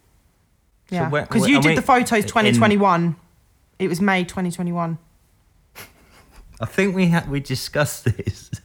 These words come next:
Speaker 2: We did, a hundred percent.
Speaker 1: I, I think, yeah, I think you're correct.
Speaker 2: Yeah.
Speaker 1: You generally are right.
Speaker 2: Yeah.
Speaker 1: I'm, I'm just, I'm just, I
Speaker 2: Yeah.
Speaker 1: just make coffee.
Speaker 2: Yeah.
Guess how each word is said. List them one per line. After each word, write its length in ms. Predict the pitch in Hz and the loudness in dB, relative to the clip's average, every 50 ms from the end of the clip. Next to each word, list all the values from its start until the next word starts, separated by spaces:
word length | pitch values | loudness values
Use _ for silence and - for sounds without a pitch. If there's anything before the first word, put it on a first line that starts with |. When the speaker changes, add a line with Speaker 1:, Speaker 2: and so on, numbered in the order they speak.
| - | -8
Speaker 2:
We 140 | - 262 320 | -4 -2 0
did, 380 | - 427 453 440 392 302 196 202 | 2 2 2 2 2 0 0 0
a 100 | - 240 | 0 2
hundred 300 | 277 349 349 330 311 277 | 2 2 2 0 -4 -6
percent. 320 | - 262 226 190 180 160 | -2 0 0 0 2 2
Speaker 1:
I, 40 | 131 | 0
I 40 | 135 | 0
think, 520 | - - - - 180 185 190 156 123 - | 0 -4 -4 0 2 2 2 0 -2 -2
yeah, 180 | 185 151 - 170 | -4 -2 2 2
I 100 | 180 185 | 2 2
think 300 | 185 - 214 214 208 185 | 2 0 -2 0 0 0
you're 100 | 185 175 | -2 -4
correct. 720 | 170 - - 165 151 151 147 95 71 65 - - - - - - - | -4 -4 -6 -4 0 0 0 0 0 -4 -8 -14 -20 -20 -18 -12 -8
Speaker 2:
Yeah. 220 | 269 240 185 - | -4 -4 -2 -2
Speaker 1:
You 80 | 135 131 | -4 -2
generally 380 | - 147 139 139 123 113 113 | -2 0 0 2 2 2 2
are 200 | 113 110 107 101 | 2 2 2 2
right. 400 | 98 101 104 95 87 82 78 78 | 0 0 0 0 0 0 -2 -2
Speaker 2:
Yeah. 260 | 269 294 254 190 175 - | -4 -2 -2 -2 -2 0
Speaker 1:
I'm, 240 | 110 113 113 110 - | 0 2 2 0 0
I'm 220 | - 107 107 107 | 0 0 0 0
just, 340 | 104 - 98 90 - - - _ - - | -2 -2 -6 -8 -8 -12 -18 _ -12 -6
I'm 160 | 104 104 101 | -4 -4 -2
just, 280 | 92 95 92 - - - _ _ _ _ _ - | -2 -4 -8 -10 -12 -20 _ _ _ _ _ -10
I 120 | - 110 107 | -4 -2 -2
Speaker 2:
Yeah. 60 | 104 | -2
Speaker 1:
just 160 | 90 85 - | -2 -2 -2
make 180 | - 92 82 - | -2 -2 -2 -4
coffee. 480 | - - 92 85 - - - 73 73 69 - _ _ _ _ _ _ _ _ _ _ _ _ _ _ - _ - | -4 -4 -4 -4 -4 -6 -8 -8 -8 -8 -12 _ _ _ _ _ _ _ _ _ _ _ _ _ _ -20 _ -8
Speaker 2:
Yeah. 240 | 220 208 180 170 | -6 -4 -4 -4